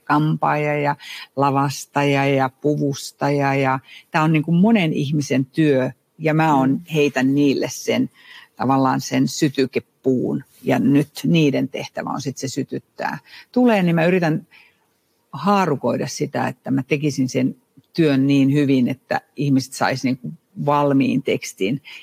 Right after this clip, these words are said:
Speaker 1: että ne ei saa ihan keskeneräistä. Ja siinä tarvitaan usein dramaturgia.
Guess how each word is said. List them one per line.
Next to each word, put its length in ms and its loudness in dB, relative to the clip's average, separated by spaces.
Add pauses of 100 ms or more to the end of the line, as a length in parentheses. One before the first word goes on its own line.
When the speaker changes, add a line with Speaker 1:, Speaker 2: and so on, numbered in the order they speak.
(120)
Speaker 1:
että 160 -4
ne 60 4
ei 120 2
saa 200 -2
ihan 240 -2
keskeneräistä. 760 -4
Ja 100 -4
siinä 500 0
tarvitaan 520 -6
usein 520 -6
dramaturgia. 920 -4